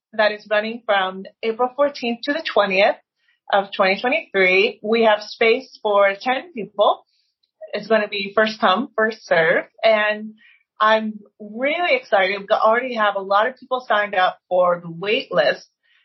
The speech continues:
This is just gonna be an amazing travel experience. I will be there.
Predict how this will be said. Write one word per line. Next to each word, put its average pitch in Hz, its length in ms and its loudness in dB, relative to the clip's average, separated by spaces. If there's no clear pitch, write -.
This 294 260 0
is 349 180 -10
just 247 280 0
gonna 226 220 2
be 196 460 -2
an 220 120 2
amazing 226 520 0
travel 196 300 2
experience. 185 640 -2
I 214 260 4
will 302 200 -2
be 185 180 -10
there. 175 420 2